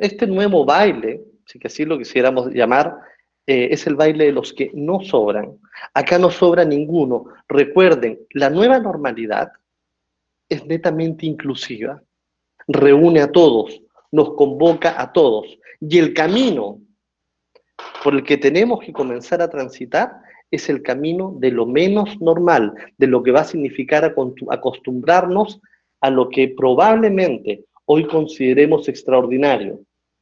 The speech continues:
Extraordinario en el entendido que no va de la mano con lo que estuvimos acostumbrados. Las redes sociales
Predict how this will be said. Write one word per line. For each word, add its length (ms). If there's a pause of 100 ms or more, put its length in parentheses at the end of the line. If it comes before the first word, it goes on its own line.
(260)
Extraordinario 640
en 80
el 120
entendido 600
que 240 (220)
no 200
va 140
de 140
la 100
mano 400
con 300 (220)
lo 160
que 80
estuvimos 600
acostumbrados. 760 (340)
Las 240
redes 300
sociales 720